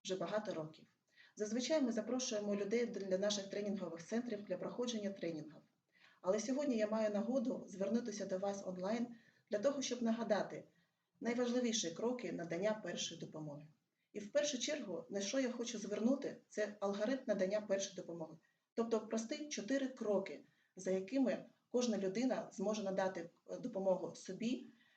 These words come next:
і, е, постраждалій людині поряд. Перше, необхідно перевірити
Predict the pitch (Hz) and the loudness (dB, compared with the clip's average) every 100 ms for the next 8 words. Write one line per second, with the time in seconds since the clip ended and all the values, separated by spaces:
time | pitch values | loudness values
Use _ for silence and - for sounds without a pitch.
0 | _ _ 196 202 208 - _ - 190 175 | _ _ -4 -2 -2 -6 _ -8 -4 -2
1 | 175 185 190 190 196 185 170 - 170 170 | -2 -2 0 4 4 4 0 -4 -2 0
2 | 190 202 190 160 151 - - _ _ - | 0 0 -2 -4 -6 -8 -18 _ _ -20
3 | - _ _ 269 294 285 - - _ _ | -20 _ _ 6 6 4 -4 -8 _ _
4 | - 196 208 208 277 254 240 214 208 254 | -4 2 2 2 4 4 4 2 2 2
5 | 214 165 170 | 2 -2 -6